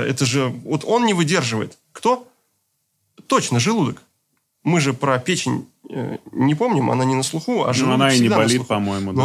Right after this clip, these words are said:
Speaker 1: она и не болит, да. Кишечник, а, да нет, у нас всё переваривание в фольклоре, и в-, оно закреплено именно за желудком. Когда у нас говорит, желудок не принимает, желудок не переваривает, желудок стоит и не работает.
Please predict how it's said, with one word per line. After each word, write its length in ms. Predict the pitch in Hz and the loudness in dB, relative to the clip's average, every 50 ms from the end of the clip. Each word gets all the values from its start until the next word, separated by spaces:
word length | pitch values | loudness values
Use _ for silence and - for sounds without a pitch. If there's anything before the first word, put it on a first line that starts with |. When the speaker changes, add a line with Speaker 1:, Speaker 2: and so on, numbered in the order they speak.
| 156 | 0
Speaker 1:
она 80 | 233 392 | 0 0
и 20 | |
не 80 | 381 349 | 0 0
болит, 360 | 180 160 135 131 131 123 117 | 0 0 0 0 -2 -2 -2
да. 180 | 113 156 190 190 - - _ _ | -2 -2 -4 -4 -6 -16 _ _
Кишечник, 540 | - - - - 277 294 - - - - - _ _ _ - - - - _ _ _ _ - | -2 -2 0 0 0 -2 0 0 -2 -2 -4 _ _ _ -20 -20 -20 -20 _ _ _ _ -10
а, 160 | 123 107 110 | -8 -6 -4
да 160 | 123 120 160 | 0 0 2
нет, 180 | 185 151 - - | 2 2 0 0
у 20 | |
нас 80 | 120 113 | -2 -2
всё 120 | - - | -2 -4
переваривание 600 | 165 - 139 131 135 160 208 208 175 147 131 117 110 | -4 -2 0 0 0 0 0 2 2 2 2 0 -2
в 60 | - | -2
фольклоре, 720 | - - - - - 190 170 - - 131 175 208 202 135 | -6 -6 -6 -2 -2 -2 -2 -2 -2 -2 0 0 0 0
и 20 | 123 | 0
в-, 420 | 117 120 120 131 127 - - - 123 | -2 -4 -8 -12 -12 -10 -6 -2 -2
оно 160 | 117 135 143 | 0 0 0
закреплено 480 | 117 135 123 131 131 127 131 143 180 | 0 -2 -2 -2 -4 -2 0 0 0
именно 220 | 196 175 170 170 165 | 0 0 0 2 0
за 120 | 156 156 160 | 2 0 0
желудком. 440 | 170 208 196 143 110 - - - - _ - - - - - _ - | 0 0 -2 -2 -4 -6 -12 -16 -16 _ -20 -20 -20 -20 -20 _ -2
Когда 200 | - 135 131 151 | 0 2 2 2
у 40 | 151 | 2
нас 80 | 131 | 2
говорит, 180 | 123 131 123 101 | 2 2 0 2
желудок 360 | 113 170 208 233 220 208 - - - _ _ _ - | 0 0 0 2 0 -2 -2 -6 -14 _ _ _ 0
не 140 | 135 165 | 0 0
принимает, 600 | 156 180 165 160 170 165 160 135 113 107 110 - _ _ _ _ _ _ _ _ _ - | 2 2 2 2 4 4 4 2 2 0 -4 -10 _ _ _ _ _ _ _ _ _ -6
желудок 480 | 123 127 143 160 196 214 202 170 - - | -2 0 0 2 2 2 0 0 0 0
не 140 | 127 151 | 0 0
переваривает, 600 | 151 170 185 190 190 175 143 117 117 113 110 113 - _ _ - - _ - | 0 0 0 0 2 2 2 0 0 -4 -8 -10 -14 _ _ -20 -20 _ -6
желудок 480 | 117 107 143 185 220 233 175 135 127 | -2 0 0 2 2 2 0 0 0
стоит 420 | - - - 135 139 185 214 214 - - | -2 -4 -2 -2 0 0 -2 -2 -2 0
и 60 | 139 | 0
не 120 | 139 147 | 2 2
работает. 400 | 151 160 156 131 113 - 117 - | 2 2 0 0 -2 -6 -8 -14